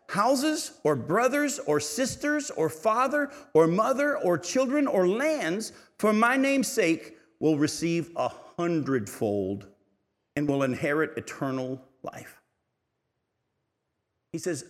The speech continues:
"I'm paying attention, Peter. And the fact that you've left everything, you don't realize it. You're getting the best interest rate you could ever imagine." We, we get excited if we can get ten percent, maybe twelve.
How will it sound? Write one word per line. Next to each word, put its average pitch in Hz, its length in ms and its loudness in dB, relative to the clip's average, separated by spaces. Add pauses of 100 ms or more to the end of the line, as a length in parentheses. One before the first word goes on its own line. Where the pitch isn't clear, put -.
"I'm 160 200 -4
paying 180 260 -8
attention, 147 520 -10
Peter. 104 360 -12 (880)
And 117 80 -14
the - 60 -12
fact 180 280 -4
that 165 140 -4
you've 170 160 -4
left 160 220 -4
everything, 185 580 -4 (680)
you 160 100 -4
don't 151 160 -4
realize 123 480 -4
it. 104 160 -10 (400)
You're 147 120 -4
getting 160 280 -4
the 120 80 -4
best 135 400 -6
interest 139 500 -8
rate 127 300 -6 (280)
you 117 120 -4
could 113 140 -6
ever 107 260 -8
imagine." 90 600 -12 (1200)
We, 185 360 -6
we 156 120 0
get 196 140 0
excited 131 360 -4
if 113 100 -8
we 143 80 0
can 135 60 -2
get 123 180 -6
ten 147 200 -6
percent, 147 420 -14
maybe 143 220 -8
twelve. - 720 -12